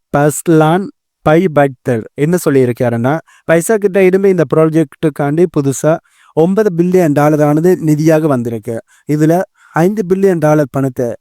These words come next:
வருகின்ற இரண்டாயிரத்தி இருபத்தாறுலயே செலவு பண்ண போறாங்களாம். அப்படி இது அவ்வளவு முக்கியம் தெரியுமா? ரஷ்யாவோட ரோஸ்டார் நிறுவனத்துக்கு இது பெரிய ஒரு பிசினஸ் மட்டும் இல்ல, இது அவங்களோட எனர்ஜி டிப்ளமசி. அதாவது ஒரு நாட்டுக்கான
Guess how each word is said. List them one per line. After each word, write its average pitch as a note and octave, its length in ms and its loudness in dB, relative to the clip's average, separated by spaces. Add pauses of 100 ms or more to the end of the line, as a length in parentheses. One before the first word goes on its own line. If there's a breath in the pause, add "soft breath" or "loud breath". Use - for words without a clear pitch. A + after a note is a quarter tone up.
(200)
வருகின்ற F#3 380 2
இரண்டாயிரத்தி F#3 560 2
இருபத்தாறுலயே D#3+ 640 2
செலவு E3+ 260 2
பண்ண D#3+ 260 -2
போறாங்களாம். A#2 540 -2 (720)
அப்படி D#3+ 320 2
இது E3+ 180 2 (140)
அவ்வளவு E3+ 320 2
முக்கியம் D#3+ 360 0
தெரியுமா? B2+ 380 0 (480 soft breath)
ரஷ்யாவோட A3+ 420 2
ரோஸ்டார் G3 520 2
நிறுவனத்துக்கு D#3+ 640 0
இது D#3+ 200 2
பெரிய F3 280 0
ஒரு F#3 120 2
பிசினஸ் D#3+ 440 0 (100)
மட்டும் C3 280 0
இல்ல, A#2 120 0 (340 soft breath)
இது D3 160 2
அவங்களோட D#3 400 2 (100)
எனர்ஜி E3 360 2
டிப்ளமசி. A#2+ 600 -4 (120)
அதாவது B2+ 400 0 (480 soft breath)
ஒரு F3+ 180 2
நாட்டுக்கான G3 600 0